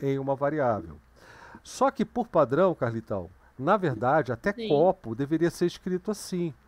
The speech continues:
Speaker 1: tá? Co-, entre essas duas chaves,
Speaker 2: Chaves.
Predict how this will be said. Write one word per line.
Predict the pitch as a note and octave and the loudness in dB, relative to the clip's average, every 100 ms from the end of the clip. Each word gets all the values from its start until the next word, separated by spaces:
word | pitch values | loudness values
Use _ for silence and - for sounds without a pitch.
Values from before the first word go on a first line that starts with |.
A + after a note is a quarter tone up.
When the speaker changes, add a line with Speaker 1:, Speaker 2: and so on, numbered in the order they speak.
| _ _ _ _ _ | _ _ _ _ _
Speaker 1:
tá? | - G#2+ C#3+ - - _ | -4 0 0 -2 -18 _
Co-, | D3+ - | -6 -2
entre | D3 D#3+ F3 - G3 A3 _ _ _ _ _ - | 0 0 -2 -4 -4 -4 _ _ _ _ _ -4
essas | C#3 D3 E3 C3 | -2 0 -2 -4
duas | A2+ D#3 F3+ F3+ - - | -6 0 0 -2 -10 -18
chaves, | - - - E3 D#3+ D3 | -16 -10 0 2 4 2
Speaker 2:
Chaves. | A#2+ G#2 F2 D#2 - - - | 0 -6 -8 -14 -18 -20 -20